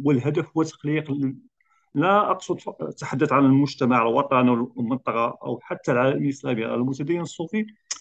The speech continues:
وهذه من الكنوز التي نجدها عند الصوفية، وتفسر من وجهة نظري بعض أسباب اعتناق غير المسلمين للإسلام عبر بوابة التصوف. آه، هاجس المتدين الصوفي هاجس إنساني كوني،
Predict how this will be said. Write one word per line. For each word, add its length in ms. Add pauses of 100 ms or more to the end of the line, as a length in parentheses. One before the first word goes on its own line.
(160)
وهذه 280
من 140
الكنوز 600
التي 280 (140)
نجدها 380
عند 160
الصوفية، 460
وتفسر 960
من 140
وجهة 360
نظري 360 (540)
بعض 400
أسباب 340
اعتناق 500
غير 160
المسلمين 480
للإسلام 800
عبر 280
بوابة 440
التصوف. 480 (540)
آه، 140
هاجس 500
المتدين 680
الصوفي 520
هاجس 420
إنساني 460
كوني، 420